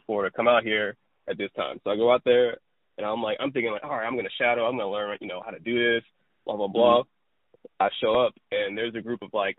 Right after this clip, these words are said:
Speaker 1: uh, it's crew. Like, he, he worked with the crew team, so I didn't know what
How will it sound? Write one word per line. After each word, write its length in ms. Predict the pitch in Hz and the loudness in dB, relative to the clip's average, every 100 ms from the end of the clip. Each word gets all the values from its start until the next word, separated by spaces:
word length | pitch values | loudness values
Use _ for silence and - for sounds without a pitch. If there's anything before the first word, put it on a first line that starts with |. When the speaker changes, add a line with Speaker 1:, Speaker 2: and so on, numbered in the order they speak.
| - | -10
Speaker 1:
uh, 440 | 120 107 101 95 104 | -10 -6 -4 -4 -4
it's 140 | 127 - | -8 -4
crew. 300 | 143 123 104 | 0 2 0
Like, 120 | 90 - | -4 -2
he, 220 | 120 113 | -2 -2
he 120 | 135 120 | -4 -2
worked 200 | 120 110 | -2 -4
with 80 | |
the 40 | - | -8
crew 140 | 113 104 | -6 -2
team, 240 | 104 98 - | -2 -2 0
so 240 | 98 101 _ _ _ - | 0 0 _ _ _ 2
I 40 | |
didn't 120 | 135 | 4
know 60 | |
what 60 | 127 | 4